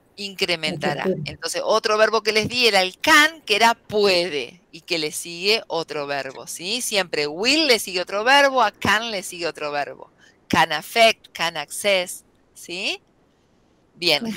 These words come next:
Speaker 1: have, que vimos que cuando está solo es tener, ¿m? Ahí tenemos varios de los verbos que anticipé al principio de la clase. Bien,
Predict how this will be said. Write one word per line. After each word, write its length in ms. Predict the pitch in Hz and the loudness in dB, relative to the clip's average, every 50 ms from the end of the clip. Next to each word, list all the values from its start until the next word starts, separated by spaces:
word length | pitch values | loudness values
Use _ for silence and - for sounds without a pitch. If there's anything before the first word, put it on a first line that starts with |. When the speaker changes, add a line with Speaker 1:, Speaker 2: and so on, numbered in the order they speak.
| - 226 | 2 4
Speaker 1:
have, 340 | 254 254 247 233 220 214 - - _ | 6 8 8 8 6 6 2 -4 _
que 120 | - 175 165 | -10 -10 -10
vimos 280 | 185 190 196 196 185 | -8 -8 -8 -8 -8
que 100 | - 160 | -8 -6
cuando 280 | - 160 156 151 151 160 | -4 -2 -2 -2 -4 -8
está 220 | - - 160 170 | -4 -2 -2 -2
solo 320 | - - 185 180 175 165 160 | -2 -2 -2 -2 -2 -4 -6
es 120 | - - | -8 -10
tener, 760 | - - 139 156 180 214 226 220 208 202 196 190 208 214 226 _ _ _ _ _ _ | -12 -10 -10 -6 -2 0 2 2 4 2 2 0 -2 -8 -20 _ _ _ _ _ _
¿m? 340 | 170 175 185 202 220 254 311 370 392 _ _ _ _ _ _ _ _ _ _ _ _ _ - - _ _ - | -20 -20 -18 -16 -16 -16 -18 -20 -20 _ _ _ _ _ _ _ _ _ _ _ _ _ -20 -20 _ _ -14
Ahí 160 | - 147 160 | -12 -12 -10
tenemos 380 | - 170 180 180 185 196 220 - | -8 -8 -8 -8 -10 -6 0 4
varios 400 | 185 185 190 196 208 214 214 202 | 6 6 6 6 4 0 0 0
de 100 | 196 175 | -2 -4
los 160 | 170 160 - | -4 -4 -4
verbos 340 | 185 175 175 175 190 196 190 - | -2 -4 -4 -2 -4 -8 -8 -6
que 340 | - 175 175 175 175 - _ _ _ _ 160 - _ - | -2 -2 0 0 -2 -4 _ _ _ _ -20 -20 _ -8
anticipé 760 | - 156 160 156 156 156 - - 156 151 _ - 165 170 170 | -8 -8 -8 -8 -12 -10 -10 -10 -10 -10 _ -4 0 2 4
al 140 | 170 170 165 | 4 2 0
principio 380 | - 147 - - 151 143 151 147 | -2 -8 -12 -12 -12 -8 -6 -4
de 60 | 147 | -2
la 100 | 143 139 | -2 -4
clase. 380 | - 120 104 87 - - - _ _ _ _ _ _ _ _ _ _ _ _ _ _ _ _ _ _ _ _ _ _ | -4 -6 -10 -10 -10 -14 -16 _ _ _ _ _ _ _ _ _ _ _ _ _ _ _ _ _ _ _ _ _ _
Bien, 300 | 185 190 247 220 135 - | -4 2 4 4 4 4